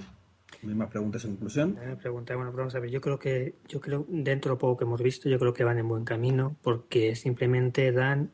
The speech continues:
Speaker 2: opciones. Quiero decir, están abriendo un sistema que vas a tener una forma, mm, adecuada a tus necesidades, ya sea un escritorio de portabilidad, para poder usarlo como mejor te venga. No vas a tener que optar por,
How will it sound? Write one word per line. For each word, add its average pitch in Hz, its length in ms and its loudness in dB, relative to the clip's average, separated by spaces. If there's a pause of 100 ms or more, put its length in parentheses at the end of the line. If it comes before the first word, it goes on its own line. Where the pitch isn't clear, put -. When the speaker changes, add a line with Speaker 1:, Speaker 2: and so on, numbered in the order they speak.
(100)
Speaker 2:
opciones. 110 720 -2 (160)
Quiero 120 180 2
decir, 139 420 2 (600)
están 135 560 2
abriendo 127 500 4
un 127 300 2
sistema 135 720 2
que 123 140 2
vas 120 200 0
a 127 80 -2
tener 123 380 2
una 120 160 2
forma, 117 680 0
mm, 117 460 -2 (120)
adecuada 135 640 2
a 120 60 -2
tus 120 140 -4
necesidades, 123 640 2
ya 123 60 0
sea 117 120 -4
un 123 80 0
escritorio 120 460 2
de 120 80 6
portabilidad, 120 720 2
para 113 160 0
poder 117 220 2
usarlo 123 360 2
como 110 220 -2
mejor 110 460 -2
te 117 100 0
venga. 127 340 2 (760)
No 113 160 0
vas 113 120 -2
a 127 80 -4
tener 120 240 2
que 117 220 4
optar 120 440 -2
por, 117 320 0